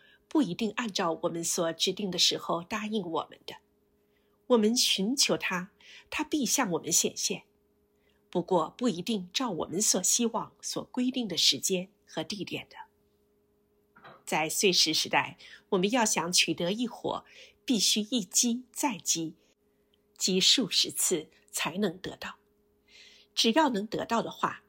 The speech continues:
就已经满心感激了。对于属天的事情，我们为什么不能这样坚忍呢？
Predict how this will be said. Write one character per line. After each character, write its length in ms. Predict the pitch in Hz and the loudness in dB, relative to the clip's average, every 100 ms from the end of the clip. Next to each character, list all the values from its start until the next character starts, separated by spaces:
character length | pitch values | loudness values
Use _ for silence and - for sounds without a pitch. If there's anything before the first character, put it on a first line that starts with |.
| _ _ _ | _ _ _
就 180 | - 214 | 0 2
已 140 | 175 160 | 0 -4
经 280 | - 180 | -2 -2
满 220 | 180 180 - | -2 -8 -8
心 360 | - - 247 247 | -2 0 0 -4
感 200 | - - | -10 -8
激 220 | - 185 | -4 -2
了。 140 | 175 - _ _ _ _ _ _ _ _ _ _ _ _ _ _ _ | -2 -6 _ _ _ _ _ _ _ _ _ _ _ _ _ _ _
对 140 | 220 185 | 6 6
于 80 | |
属 200 | 175 - | 6 2
天 200 | 165 185 | 2 0
的 60 | 170 | 4
事 220 | 170 190 | 4 4
情， 320 | - - 180 - _ _ | 2 -2 -4 -12 _ _
我 100 | 233 | 0
们 200 | 202 208 | 2 2
为 160 | 269 311 | 0 2
什 200 | 220 185 | 2 2
么 80 | 175 | 0
不 160 | 180 | 0
能 260 | 226 170 196 | -2 -2 -4
这 180 | - 269 | -2 -2
样 200 | 214 - | -2 -4
坚 280 | - 269 277 | -2 0 -2
忍 200 | 196 - | -6 -8
呢？ 140 | - | -20